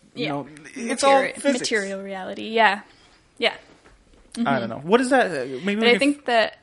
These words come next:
Speaker 2: well, to get back on the, like, image thing, I read an interesting thing, theorist recently who proposes the idea that women's bodies, women's appearance, the obsession with them has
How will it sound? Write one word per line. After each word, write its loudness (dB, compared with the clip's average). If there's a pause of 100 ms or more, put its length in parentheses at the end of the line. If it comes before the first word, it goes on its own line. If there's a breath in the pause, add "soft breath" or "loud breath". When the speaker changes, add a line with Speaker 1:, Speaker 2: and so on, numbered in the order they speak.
(160)
Speaker 2:
well, 2
to -6
get -2
back -2
on -4
the, -6
like, -12 (260)
image -10
thing, -8 (140)
I -2
read -2
an -6
interesting -8 (840)
thing, -10 (140)
theorist -8
recently -6
who -4 (720 loud breath)
proposes 2
the 0
idea 2
that 0
women's -4
bodies, -4
women's -4
appearance, -8
the 0
obsession -4
with -6
them -4 (280 loud breath)
has -4